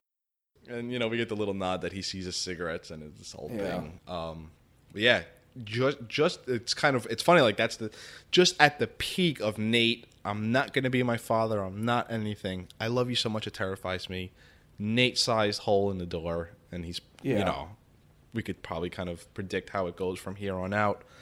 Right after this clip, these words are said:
Speaker 2: Yeah.
Speaker 1: Uh, I guess something that we, s-, well, we didn't gloss over, but we could get to, um, uh, Claire, Russell,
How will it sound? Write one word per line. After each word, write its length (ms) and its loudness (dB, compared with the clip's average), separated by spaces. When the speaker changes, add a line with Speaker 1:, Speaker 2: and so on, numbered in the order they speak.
Speaker 2:
Yeah. 220 -6
Speaker 1:
Uh, 200 4
I 140 4
guess 160 4
something 240 2
that 100 2
we, 120 6
s-, 260 -2
well, 340 6
we 80 -2
didn't 180 6
gloss 300 6
over, 280 8
but 260 2
we 100 -2
could 160 -4
get 240 4
to, 240 2
um, 360 2
uh, 400 8
Claire, 540 12
Russell, 720 8